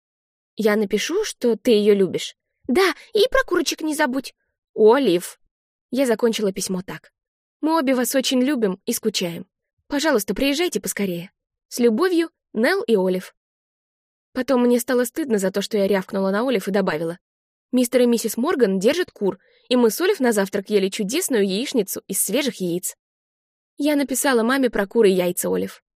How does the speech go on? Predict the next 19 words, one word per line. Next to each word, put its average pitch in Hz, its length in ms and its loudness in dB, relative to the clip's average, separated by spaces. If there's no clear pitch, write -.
Хорошо. 403 500 0
Думаю, 392 320 2
она 370 140 2
будет 349 300 0
рада 269 240 2
узнать 226 320 -2
об 220 140 -4
этом, 214 240 -4
Нелл. 202 200 -6
Только 427 280 2
лучше 427 380 2
все 381 200 -4
же 349 120 -4
не 339 120 -4
рассказывать 349 640 -2
ей 247 160 0
про - 160 -6
протестантскую 262 720 -6
церковь. - 500 -6